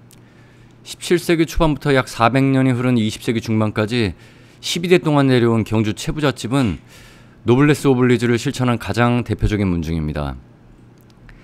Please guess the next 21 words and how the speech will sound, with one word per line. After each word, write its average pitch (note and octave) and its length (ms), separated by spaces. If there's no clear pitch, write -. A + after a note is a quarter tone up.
부자가 D#3+ 420
천당에 E3 420
가는 D3+ 280
것은 D3+ 460
낙타가 C3+ 420
바늘구멍 C3 640
통과하는 B2+ 380
것보다 A#2 220
어렵다는 G#2+ 360
말이 G2+ 200
있죠. G#2 360
그런가 D3 440
하면 D3+ 360
부자가 D3+ 580
삼 F#3 260
대까지는 D#3 440
못 A#2 140
간다라는 A#2 440
우리나라 G#2+ 360
속담도 B2 380
있어요. D#2 480